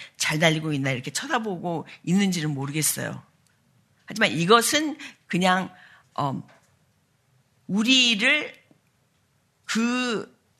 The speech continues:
허다한 증인들을 말씀하는 이유는 우리가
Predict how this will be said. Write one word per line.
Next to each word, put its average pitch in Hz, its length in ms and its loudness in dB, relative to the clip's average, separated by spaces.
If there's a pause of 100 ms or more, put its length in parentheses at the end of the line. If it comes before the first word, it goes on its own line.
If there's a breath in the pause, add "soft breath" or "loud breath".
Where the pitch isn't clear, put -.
(140)
허다한 302 420 4
증인들을 202 640 0
말씀하는 196 880 -4
이유는 147 640 -4 (580 loud breath)
우리가 277 680 2